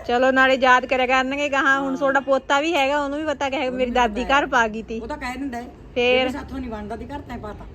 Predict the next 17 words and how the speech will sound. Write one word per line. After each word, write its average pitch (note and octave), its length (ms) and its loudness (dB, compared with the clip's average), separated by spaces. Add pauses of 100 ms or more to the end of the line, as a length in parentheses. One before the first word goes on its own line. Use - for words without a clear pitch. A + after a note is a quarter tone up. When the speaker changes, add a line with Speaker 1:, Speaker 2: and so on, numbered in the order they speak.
(140)
Speaker 1:
ਹਾਂ, G#3+ 300 -2
ਇਹ C4 160 2
ਤਾਂ F4+ 140 -2
ਹੈਗਾ। D#4 280 0 (280)
ਆਪ D4 260 6
ਤੋਂ E4+ 160 0
ਤਾਂ D#4+ 460 6
ਚੁੱਲ੍ਹੇ D#4 440 2
ਦਾ F4 120 4
ਹੀ F4+ 80 0
ਖਰਚਾ E4 380 0
ਮਸਾਂ D4 240 0
Speaker 2:
ਨਹੀਂ, D#4+ 100 0
Speaker 1:
ਚੱਲਦਾ। G#3+ 340 -2
Speaker 2:
ਮੇਰੀ C3 200 -8
ਗੱਲ - 120 -8
ਸੁਣ। - 160 -12